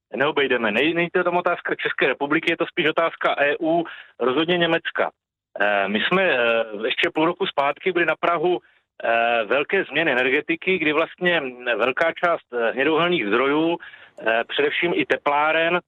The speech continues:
se chystala přejít, eh, z hnědého černého uhlí na zemní plyn. A, eh, do toho přišla situace, eh, této krize a prudkého navyšování ceny, eh, především teda, eh, povolenky a zemního plynu. Eh, já se domnívám, že, eh,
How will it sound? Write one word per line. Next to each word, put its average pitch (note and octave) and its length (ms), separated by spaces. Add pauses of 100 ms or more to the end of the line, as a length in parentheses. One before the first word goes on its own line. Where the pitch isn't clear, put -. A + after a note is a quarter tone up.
(380)
se C#3+ 80
chystala D#3+ 520
přejít, E3 500
eh, - 40 (460)
z G2 40
hnědého E3 520
černého E3 380
uhlí D3+ 320
na E3 120
zemní F3 240
plyn. C3+ 360 (520)
A, A#2+ 180 (100)
eh, A#2 200
do B2+ 140
toho E3 140
přišla F3 360
situace, E3+ 460
eh, B2 520
této D3+ 260
krize C#3+ 360
a D#3+ 200
prudkého D#3+ 600
navyšování D#3+ 640 (120)
ceny, D#3+ 240
eh, A2+ 760
především D#3 480
teda, E3 260
eh, - 280 (400)
povolenky D#3 540
a D#3+ 80
zemního D#3+ 340
plynu. C#3+ 300 (840)
Eh, B2 280 (540)
já B2 300
se G#3+ 80
domnívám, G3 480
že, G#3 200
eh, A2+ 60